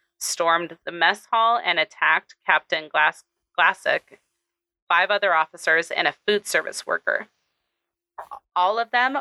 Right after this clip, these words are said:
were slammed to the floor and handcuffed with the guards' handcuffs. More hostages were taken throughout the two-day upheaval. During the riot, three inmates were killed.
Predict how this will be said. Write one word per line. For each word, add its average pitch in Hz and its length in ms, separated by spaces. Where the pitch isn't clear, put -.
were 190 140
slammed 170 480
to 262 80
the 240 140
floor 170 360
and 185 320
handcuffed 202 680
with 170 100
the 170 80
guards' 156 360
handcuffs. - 720
More 165 200
hostages 165 720
were 165 80
taken 165 420
throughout 156 300
the 170 60
two-day 156 580
upheaval. 151 600
During 175 220
the 165 120
riot, 160 420
three 208 280
inmates 175 480
were 165 100
killed. 156 580